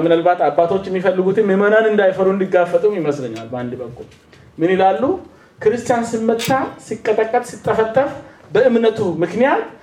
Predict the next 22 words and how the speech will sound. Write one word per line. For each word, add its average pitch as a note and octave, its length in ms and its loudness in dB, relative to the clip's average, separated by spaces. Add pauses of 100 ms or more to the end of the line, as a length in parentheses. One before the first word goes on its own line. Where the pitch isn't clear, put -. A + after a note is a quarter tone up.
(240)
«ይሄ F#3 180 2 (260)
የክርስቲያን G3+ 640 -2
ወጉ D#3+ 300 0
ነው» B2 120 -2
ብለው B2 200 -6
ሲናገሩ B2+ 460 -6
ሰምቻለሁ። - 460 -10 (460)
መጽሐፍ C#3 540 -2
የሚለውን G#3 440 0
ነው፣ A#2 160 -4
እውነት F3+ 280 0
ነው - 120 -10 (120)
የተናገሩት። A#2+ 640 -8
ስለዚህ A3+ 320 0 (840)
ሰዎች F#3+ 360 2
በእምነታቸው F#3+ 640 2
ምክንያት G#3+ 380 -2 (760)
ጥቃት A#3 340 2
ሲደርስባቸው G#3 800 0 (1120)
እንዲችሉትና B3 920 0 (380)
እንደ፣ G#3+ 300 0 (400)
በቃ G3 180 -4